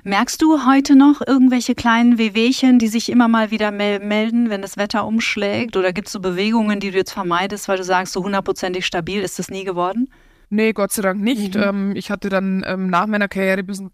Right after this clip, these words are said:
Speaker 2: Probleme mit den Bandscheiben, was ich während der Karriere nie gemerkt hab, weil ich da
Speaker 1: Mm.
Speaker 2: natürlich voll im Training war und das muskulär alles so stabilisieren konnte. Das kam dann erst so danach raus. Da musste ich mich dann auch operieren lassen, tatsächlich ein paar Jahre
Speaker 1: Mhm.
Speaker 2: später, weil ich so schlimme Schmerzen hatte.
Speaker 1: Mhm.
Speaker 2: Ähm,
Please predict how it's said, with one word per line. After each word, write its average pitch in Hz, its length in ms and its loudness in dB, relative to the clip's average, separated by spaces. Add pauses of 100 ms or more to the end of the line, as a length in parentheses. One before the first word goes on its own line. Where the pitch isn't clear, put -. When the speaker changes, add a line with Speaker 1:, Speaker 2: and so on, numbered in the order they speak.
Speaker 2:
Probleme 196 380 -2
mit 190 120 -4
den 180 140 -6
Bandscheiben, 220 600 0
was 190 140 -2
ich 185 140 -10
während 190 440 -2
der 196 80 -4
Karriere 190 400 -2
nie 190 160 -4
gemerkt 175 420 -2
hab, 202 120 -6
weil 190 100 -2
ich 190 100 0
da 226 80 4
Speaker 1:
Mm. 240 160 2
Speaker 2:
natürlich 196 240 -4
voll 196 480 -2
im 196 160 -6
Training 208 460 0
war 208 260 -2
und 190 200 -8
das - 280 -4
muskulär 190 540 -4
alles 196 260 -2
so 196 80 -12
stabilisieren 185 680 -4
konnte. 185 320 -4
Das 185 140 -6
kam 185 220 -2
dann 185 120 -4
erst 190 280 -4
so - 80 -18
danach 175 420 -2
raus. 180 320 -6 (400)
Da - 80 -8
musste 185 240 -4
ich 190 60 -4
mich 185 100 -4
dann 190 160 -2
auch 175 120 -6
operieren 190 440 0
lassen, 220 320 -2
tatsächlich 208 500 -4
ein 214 120 -4
paar 202 160 2
Jahre 196 140 0
Speaker 1:
Mhm. 185 60 -2
Speaker 2:
später, 185 380 -2
weil 185 140 0
ich 175 100 -8
so - 260 -6
schlimme 208 260 -6
Schmerzen 190 480 -2
hatte. 202 360 -6
Speaker 1:
Mhm. 170 600 -2
Speaker 2:
Ähm, 180 280 -2